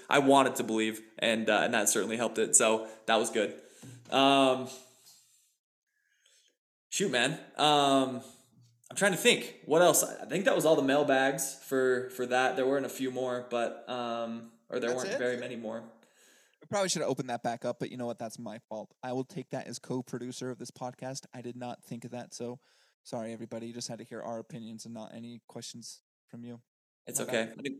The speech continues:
Speaker 1: we got enough questions from. So, dude, um, before, before Christmas is come and gone, we need to get together with you guys. We need to make some gingerbread houses.
Speaker 2: Oh.
Speaker 1: Need to, I don't know, just do some, do some more festive things before it comes and goes.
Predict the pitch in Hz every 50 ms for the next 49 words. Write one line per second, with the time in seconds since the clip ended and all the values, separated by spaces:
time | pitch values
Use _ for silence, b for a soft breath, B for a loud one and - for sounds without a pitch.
0 | - - 143 156 139 107 110 101 104 - 107 87 - 101 - - 113 110 113 117
1 | - 139 131 127 131 127 B B B B B B B B B - 165 170 170 175
2 | 165 160 - - - - - 151 160 160 156 156 151 147 143 139 139 135 135 127
3 | - - - _ _ b b b b b b - 151 147 - 180 175 180 180 175
4 | 175 180 175 180 - 180 160 - 208 190 - 196 196 196 - 190 175 - 175 160
5 | - 180 170 160 147 139 139 143 143 139 135 - 131 147 156 151 135 139 139 131
6 | - - 131 131 127 131 127 127 131 131 135 131 131 131 127 131 127 127 131 127
7 | 131 135 135 131 131 131 131 127 135 135 131 131 - - 127 117 - 127 123 127
8 | 127 127 120 - - 127 123 127 123 - B B B B B B B 127 139 175
9 | - - 131 - 135 131 131 127 127 127 123 120 120 117 110 113 - - - _
10 | _ _ _ - - 110 131 120 110 110 110 104 107 113 113 117 - 175 - -
11 | - - - - 135 139 139 135 - 127 123 123 170 180 - - 165 156 151 151
12 | 143 - 147 143 143 - 143 135 135 - 139 139 139 139 143 - - - - -
13 | 120 - 143 127 120 123 - 143 135 135 131 127 127 131 131 135 135 135 135 135
14 | - - b